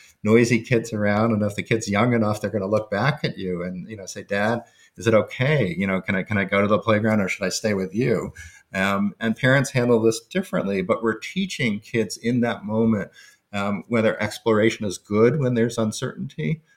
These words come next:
or whether staying close and being cautious is the appropriate path forward. So yeah, we have lots of ways that we can teach kids about their paths forward.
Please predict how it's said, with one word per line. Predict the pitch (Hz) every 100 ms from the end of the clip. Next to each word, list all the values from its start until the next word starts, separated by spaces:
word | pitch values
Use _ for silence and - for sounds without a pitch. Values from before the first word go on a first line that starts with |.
| _
or | - 110 104
whether | 107 101
staying | - - 123 120 117 113
close | - - 123 92 76 - - -
and | 98
being | 101 101
cautious | 90 - 107 104 - - -
is | 90 95
the | - 90
appropriate | - 85 90 80 -
path | 87 87
forward. | - 87 85 90 _ _ - _ -
So | 117 123
yeah, | 113 151
we | 117
have | 123 101
lots | 101 110 127 -
of | 92
ways | 87 -
that | -
we | 90
can | 87
teach | 82 90 - -
kids | 87 - - 90
about | 90 85
their | 80
paths | 80 80 -
forward. | - 90 -